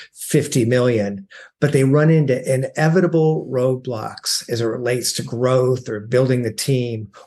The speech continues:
or just getting ready for the transition out. So I, I apply a series of tools and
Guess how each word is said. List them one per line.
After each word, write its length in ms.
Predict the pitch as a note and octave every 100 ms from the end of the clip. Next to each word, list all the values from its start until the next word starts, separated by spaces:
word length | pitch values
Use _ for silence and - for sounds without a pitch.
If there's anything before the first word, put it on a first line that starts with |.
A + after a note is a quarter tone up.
| -
or 160 | A3
just 260 | G3 F#3+ F#3+
getting 240 | E3+ C#3+
ready 220 | C3+ C3+
for 140 | B2+ -
the 80 | -
transition 640 | - B2 A#2 A#2+ - A2+
out. 260 | G#2+ G2+ - _ _
So 200 | - D3+
I, 320 | C#3+ C#3+ C#3+ -
I 140 | - C#3
apply 520 | C3+ C3+ C3+ B2 A#2+
a 220 | A#2 A2 - - - -
series 640 | - D3+ D3 C#3+ C3+ G#2+
of 180 | A2+ -
tools 680 | - C#3+ C#3 C#3 C3+ -
and 420 | B2 A2+ A2 A2+